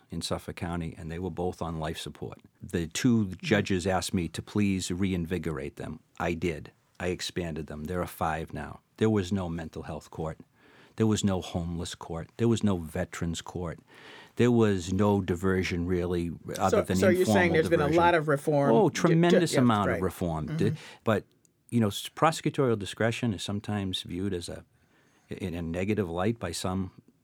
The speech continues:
Speaker 1: people who put themselves out forward as reformers.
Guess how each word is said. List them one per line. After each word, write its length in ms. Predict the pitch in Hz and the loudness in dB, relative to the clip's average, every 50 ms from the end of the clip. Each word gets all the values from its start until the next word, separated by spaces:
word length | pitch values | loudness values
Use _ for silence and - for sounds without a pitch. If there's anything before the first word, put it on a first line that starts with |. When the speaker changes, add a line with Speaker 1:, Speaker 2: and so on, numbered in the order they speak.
| _ _ _ _ | _ _ _ _
Speaker 1:
people 240 | - - 92 - - | -8 -8 -6 -6 -6
who 160 | 87 98 85 - _ _ | -6 -6 -8 -10 _ _
put 160 | - 101 - | -8 -8 -6
themselves 400 | - 85 - - 90 87 80 - - | -6 -6 -6 -4 -4 -6 -6 -6 -6
out 160 | 98 90 87 - _ | -6 -6 -8 -10 _
forward 300 | - - 85 82 90 85 | -8 -6 -4 -4 -4 -6
as 100 | 78 - - - | -6 -10 -12 -10
reformers. 640 | 82 82 78 - - 85 85 95 101 135 139 127 - | -10 -10 -10 -8 -8 -6 -4 -2 -2 -2 -2 -4 -8